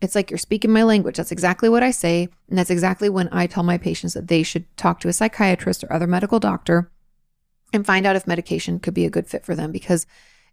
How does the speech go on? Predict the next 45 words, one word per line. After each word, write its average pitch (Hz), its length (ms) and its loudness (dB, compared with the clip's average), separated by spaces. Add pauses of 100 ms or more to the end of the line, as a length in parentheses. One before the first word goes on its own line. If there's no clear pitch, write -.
(560)
your 196 200 4
eating 226 180 6
disorder 208 260 2
thoughts 190 260 0
and 180 60 0
anxiety, 170 520 0
I'd 190 120 4
assume 190 240 0
those 175 140 0
go 156 140 0
together. 156 440 -2
I'd 180 120 -4
assume 165 260 -2
one 165 160 2
fuels 160 340 -4
the 160 140 -4
other 160 180 0
and 180 120 2
they 160 80 -4
just 247 160 -8
run 160 180 -2
off 151 160 -6
together 165 320 -2
into 175 160 -2
the 160 80 -6
night 165 240 -2
and 175 80 -4
make - 160 -8
things 196 200 2
<laughs> - 20 -8
terrible 185 400 0
for 233 260 0
us. 320 160 0 (340)
But 214 120 6
I 185 80 6
think 196 180 0
if - 80 -6
we 196 80 2
can 175 160 0
get - 320 0
some 208 220 2
of 196 80 2
that 190 200 0
anxiety 175 800 0 (400)
down, 190 580 0